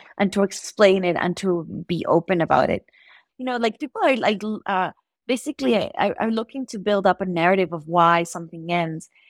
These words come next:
And I don't know if it's everywhere else, but in Latin America, we tend to be dramatic, you know, like, so most of the time endings tend to be dramatic and negative, right? Um, and, uh, and, and I think that the building up a, a collective narrative of how,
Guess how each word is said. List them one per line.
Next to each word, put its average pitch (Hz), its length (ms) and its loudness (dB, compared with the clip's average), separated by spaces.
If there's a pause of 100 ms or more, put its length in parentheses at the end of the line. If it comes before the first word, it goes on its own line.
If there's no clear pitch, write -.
(160)
And 240 120 4
I 262 60 8
don't 294 160 4
know 254 160 8
if 240 220 2
it's - 320 -6
everywhere 180 360 4
else, 233 240 6
but 196 120 0
in 190 80 -2
Latin 180 260 -2
America, 180 300 -4
we 170 80 -2
tend 185 200 -8
to 180 60 -6
be 170 80 -4
dramatic, 151 540 0
you 160 80 -6
know, 151 160 -2
like, 165 240 0
so 156 220 2
most 208 440 4
of 208 100 2
the 185 80 2
time 208 380 0
endings 185 440 -4
tend 170 180 -6
to 156 100 -6
be 156 240 -2 (360)
dramatic 196 520 6
and 160 160 -2
negative, 165 420 0
right? 170 280 4 (400)
Um, 160 420 0 (240)
and, 190 260 0
uh, 170 420 8
and, 214 240 -2
and 214 120 2
I 220 40 0
think 254 260 -2
that - 340 2
the 196 160 2
building 214 680 2
up 185 240 0
a, 180 80 -4 (220)
a 175 160 0
collective 170 520 -6
narrative 160 480 -2
of 160 120 -12
how, 180 500 4